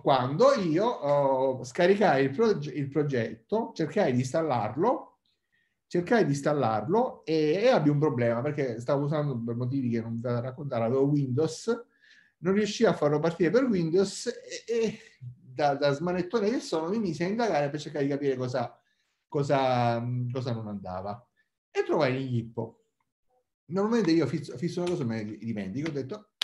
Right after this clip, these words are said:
"Proviamo a mandargli una patch." Io convinto, manco mi considerano. Sta qui, ancora ce l'ho, me la, è il, il mio, il mio trofeo. Il mio primo contributo al progetto Apache OpenWhisk.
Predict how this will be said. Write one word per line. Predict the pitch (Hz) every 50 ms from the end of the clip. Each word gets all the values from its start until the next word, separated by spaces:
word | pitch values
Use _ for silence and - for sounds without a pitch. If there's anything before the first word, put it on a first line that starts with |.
| - - - - _
"Proviamo | - 440 440 392 302 247 214
a |
mandargli | 175 156 151 147 143 143 135 131
una | 123 120 110
patch." | 110 110 98 98 - - - - - - - - _ _ _ -
Io | 190 175 139
convinto, | 147 156 156 151 156 165 151 139 117 123 120 - - - - _ -
manco | 147 147 143 139 127 123 117
mi | 117 107 82 -
considerano. | - 107 113 107 - - 107 98 92 98 95 101 104 104 104 107 - _ _ _ _ _ _ _
Sta | _ - - 214 202
qui, | - - 156 156 - - -
ancora | 156 156 170 190 196 - - 147
ce | - 165
l'ho, | 147 147 156
me | 147 135 123
la, | 120 117 117 110
è | 123 127
il, | 127 120 120 - -
il | 147 147
mio, | 151 147 151 156 - - _ _ - - _ -
il | 170 175
mio | 190 196 190
trofeo. | - 180 156 143 - - 135 113 110 110 110 113 117 117 - _ _ _ _ -
Il | 190 196 196 202
mio | 233 277 285 294 285 -
primo | - 277 285 285 302 285 285 277 262 247 196
contributo | 196 214 214 202 180 202 202 226 190 180 190 226 233 240 220 226 226 226 220 -
al | - 165 180 196 -
progetto | - 196 208 190 165 175 175 175 175 175 - 180
Apache | 170 165 - 151 151 151 147 - 156 -
OpenWhisk. | - 139 135 139 135 127 120 117 113 107 101 104 - _ _ - 113 110